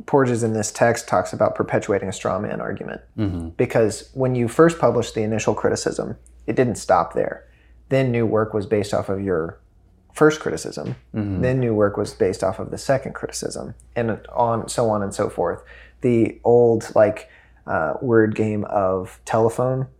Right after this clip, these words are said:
Speaker 2: Hmm.
Speaker 1: comes to mind.
Speaker 2: Mm-hmm.
Speaker 1: If you're sitting in a circle,
Speaker 2: Yeah.
Speaker 1: one person starts and it gets communicated all the way back around to where it said something completely different. That's the perpetuation of a straw man argument.
Speaker 2: Mm-hmm.
Speaker 1: That what wasn't even there in the initial comment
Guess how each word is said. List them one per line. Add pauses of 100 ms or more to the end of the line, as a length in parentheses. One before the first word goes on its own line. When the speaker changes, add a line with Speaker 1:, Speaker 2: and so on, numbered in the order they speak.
Speaker 2:
Hmm.
Speaker 1:
comes
to
mind.
Speaker 2:
Mm-hmm.
Speaker 1:
If
you're
sitting
in
a
circle,
Speaker 2:
Yeah.
Speaker 1:
one
person
starts
and
it
gets
communicated
all
the
way
back
around
to
where
it
said
something
completely
different. (140)
That's
the
perpetuation
of
a
straw
man
argument.
Speaker 2:
Mm-hmm.
Speaker 1:
That
what
wasn't
even
there
in
the
initial
comment